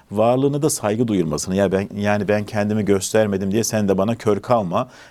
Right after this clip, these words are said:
benim ne düşündüğümü bana sor, yokluğumda yokluğumu fark et, senin bizim için önemlisin." de.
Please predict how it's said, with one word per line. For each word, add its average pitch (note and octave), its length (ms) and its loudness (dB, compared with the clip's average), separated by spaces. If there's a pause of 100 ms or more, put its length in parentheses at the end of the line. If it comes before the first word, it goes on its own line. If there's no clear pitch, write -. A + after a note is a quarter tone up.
(100)
benim G2 240 -2
ne G#2+ 100 2
düşündüğümü G2+ 680 0 (160)
bana F#2+ 200 2
sor, G2 320 2 (320)
yokluğumda G#2+ 500 0
yokluğumu F#2+ 380 0
fark G2+ 380 0
et, F2 160 -4
senin G2+ 360 -4
bizim G2 180 -2
için - 180 -6
önemlisin." F#2 600 2
de. E2 180 2